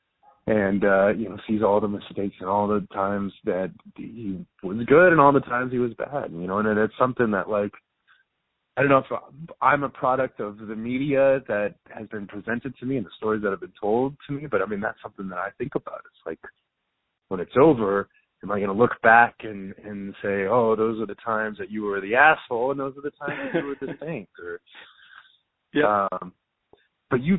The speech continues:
Speaker 1: you put a different twist on it. Like, you, you've created this concept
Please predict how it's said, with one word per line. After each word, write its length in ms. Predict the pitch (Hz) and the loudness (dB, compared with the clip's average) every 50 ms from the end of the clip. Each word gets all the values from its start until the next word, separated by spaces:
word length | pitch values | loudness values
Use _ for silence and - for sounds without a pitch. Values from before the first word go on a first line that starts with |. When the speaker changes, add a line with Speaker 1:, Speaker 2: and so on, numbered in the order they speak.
| - - | 0 -2
Speaker 1:
you 160 | 156 170 165 | -4 -4 -2
put 180 | - - 175 131 | 0 0 0 0
a 60 | 120 | 0
different 500 | 117 - - 131 - - 123 110 110 - _ _ - - | 0 0 -4 -4 -2 -2 -6 -6 -6 -8 _ _ -10 -2
twist 280 | - - - - - | -2 -2 -2 0 -2
on 200 | 131 101 90 85 | -2 -2 -2 -2
it. 140 | 85 82 85 - | -8 -12 -10 -6
Like, 260 | 98 95 95 98 101 - | -4 -4 -4 -4 -6 -6
you, 260 | 120 120 131 143 143 - | -4 -2 0 0 -2 -2
you've 300 | - 131 135 143 147 139 139 - _ _ - | -4 0 0 0 0 -2 -8 -16 _ _ -8
created 600 | - - 123 120 123 123 127 127 123 120 123 117 | -4 -2 2 4 4 4 6 6 4 2 2 0
this 140 | - 107 104 - - | -2 -2 -2 -2 -6
concept 540 | 120 - 113 113 120 117 - - 107 104 | -2 0 2 2 2 0 -2 -4 -4 -4